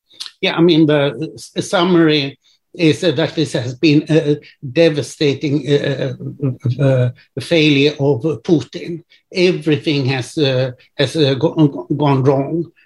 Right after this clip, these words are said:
And I think that, uh, everything will continue to go wrong. Having said that, there is a contrary expectation. For example, from the Finnish, uh, Winter War, when Stalin started off as, uh,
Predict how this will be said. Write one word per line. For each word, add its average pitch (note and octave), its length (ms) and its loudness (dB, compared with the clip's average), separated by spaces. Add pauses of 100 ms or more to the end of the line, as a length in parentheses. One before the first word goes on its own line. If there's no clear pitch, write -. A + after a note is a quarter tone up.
(100)
And E3 220 2
I D3+ 80 2
think C#3+ 300 0
that, D3 380 -2
uh, C#3 360 -2
everything C#3+ 480 0
will C3+ 200 -2
continue D3+ 760 2 (300)
to E3 140 4
go D3 240 4
wrong. D3+ 460 -4 (460)
Having F3+ 300 0
said G#3+ 360 -4
that, D3+ 460 -6
there E3+ 300 -2
is E3+ 200 2
a E3+ 60 2
contrary C#3+ 760 0
expectation. C3 960 -2
For F3+ 120 2
example, C#3+ 460 0
from C#3 220 -2
the C3 260 -2 (520)
Finnish, D#3 400 4
uh, D#3 140 0
Winter D3+ 400 2
War, C#3+ 400 0 (260)
when D3 320 0
Stalin D#3+ 540 2
started C#3 480 -2
off C3+ 240 -4
as, C#3+ 320 -2
uh, C3+ 300 2